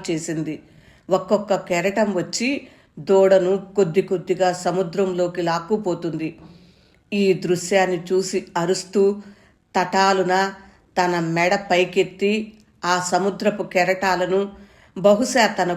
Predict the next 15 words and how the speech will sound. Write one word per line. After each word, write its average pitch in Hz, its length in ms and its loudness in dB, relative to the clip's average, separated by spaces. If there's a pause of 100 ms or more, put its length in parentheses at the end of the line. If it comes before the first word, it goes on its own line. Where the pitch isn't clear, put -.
కొమ్ములకు 214 440 2
చుట్టివేయాలనుకుంటుంది. 170 1400 -2 (920)
ఇంతలోనే 175 680 0 (480)
ఓ 185 80 4 (340)
పెద్ద 175 460 -6
కెరటం 180 560 -2
వచ్చి 165 380 -4 (580)
ఆ 160 120 -4 (160)
గుట్టను 175 480 -4 (180)
ఢీకొని 175 540 -4 (520)
దూడను 180 560 2 (140)
దాంతోపాటు 175 800 -4
లాక్కెళ్ళింది. 160 760 -2 (600)
వెంటనే 175 680 0 (460)
ఓ 190 100 4